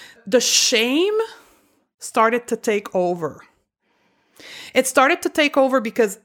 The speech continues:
the self-talk I was having was, "Well, people don't think you're good enough to help them.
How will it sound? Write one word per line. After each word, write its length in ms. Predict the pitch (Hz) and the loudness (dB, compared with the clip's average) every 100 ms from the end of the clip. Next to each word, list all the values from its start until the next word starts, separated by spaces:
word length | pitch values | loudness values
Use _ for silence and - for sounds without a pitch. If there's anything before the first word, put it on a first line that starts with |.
| _ | _
the 160 | 190 214 | -6 -4
self-talk 800 | - 233 226 226 - 233 233 233 | -2 2 2 0 0 2 2 2
I 80 | 190 | 0
was 160 | 190 | -2
having 640 | - 226 247 294 220 202 196 | -2 2 4 4 2 0 0
was, 360 | 190 185 190 - - - - | 0 0 -4 -14 -20 -20 0
"Well, 340 | 208 196 - - | 0 0 -6 -10
people 260 | 202 190 208 | -6 0 2
don't 200 | 254 - | 2 2
think 200 | 202 208 | 0 0
you're 100 | 190 | 2
good 240 | 180 277 | 0 4
enough 280 | 302 208 - | 4 4 0
to 80 | 180 | -2
help 300 | 233 311 - | 0 0 -4
them. 340 | 185 190 | -10 -14